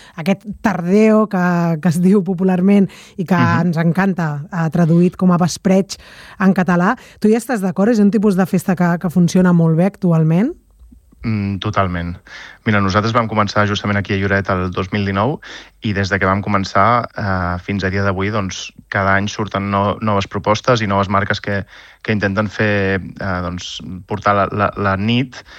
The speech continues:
Speaker 2: a, a la tarda, diguéssim. I, bueno, la manera de sortir ha canviat molt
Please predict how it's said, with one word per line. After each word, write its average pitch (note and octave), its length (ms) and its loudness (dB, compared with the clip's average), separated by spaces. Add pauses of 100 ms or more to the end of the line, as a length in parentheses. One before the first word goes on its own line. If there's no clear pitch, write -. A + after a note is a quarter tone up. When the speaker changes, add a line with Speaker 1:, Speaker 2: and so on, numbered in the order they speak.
(160)
Speaker 2:
a, F#2+ 440 2
a G2+ 120 -2
la F2+ 100 2
tarda, F2+ 280 -2
diguéssim. F#2 480 -6
I, F2 480 -8
bueno, F#2 240 -2
la F#2 80 0
manera G#2 320 2 (520)
de A2+ 140 0
sortir A#2 320 0
ha A#2 60 2
canviat A2+ 260 -2
molt A2 180 0